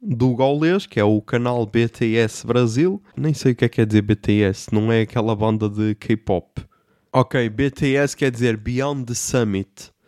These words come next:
E tipo, imaginem, eles como são patrocinados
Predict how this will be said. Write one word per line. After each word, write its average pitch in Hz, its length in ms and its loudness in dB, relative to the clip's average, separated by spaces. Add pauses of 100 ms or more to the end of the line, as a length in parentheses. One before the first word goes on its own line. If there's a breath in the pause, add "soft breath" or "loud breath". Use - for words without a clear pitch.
(120)
E 170 100 0
tipo, - 400 -6
imaginem, 127 580 0 (380 soft breath)
eles 196 340 0
como 147 180 -4
são 160 200 2
patrocinados 147 880 -2